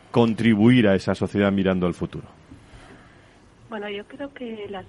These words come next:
Speaker 2: empresas jugamos un papel fundamental en la sociedad, en su estructura y en su desarrollo. Hoy hablamos de colaborar y colaborar también es contribuir y contribuir a la sociedad.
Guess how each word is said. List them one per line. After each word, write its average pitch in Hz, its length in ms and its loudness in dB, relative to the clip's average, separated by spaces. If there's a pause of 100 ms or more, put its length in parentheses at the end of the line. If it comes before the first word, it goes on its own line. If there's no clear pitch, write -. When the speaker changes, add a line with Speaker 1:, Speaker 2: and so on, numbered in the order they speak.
Speaker 2:
empresas 214 520 -12
jugamos 208 680 -6
un - 80 -20
papel 196 540 0
fundamental 180 680 -2
en 185 100 -4
la 185 120 -4
sociedad, 185 600 -2 (640)
en 226 200 2
su - 140 -4
estructura 208 680 -2
y 220 140 0
en 185 140 0
su 180 140 -6
desarrollo. 160 680 -4 (640)
Hoy 226 300 2
hablamos 220 420 0
de 208 80 -4
colaborar 190 640 0
y 185 220 -2
colaborar 180 600 -2 (460)
también 185 320 8
es 190 220 6
contribuir 180 680 8
y 190 100 12
contribuir 175 600 2
a 165 40 0
la 170 140 -2
sociedad. 170 460 2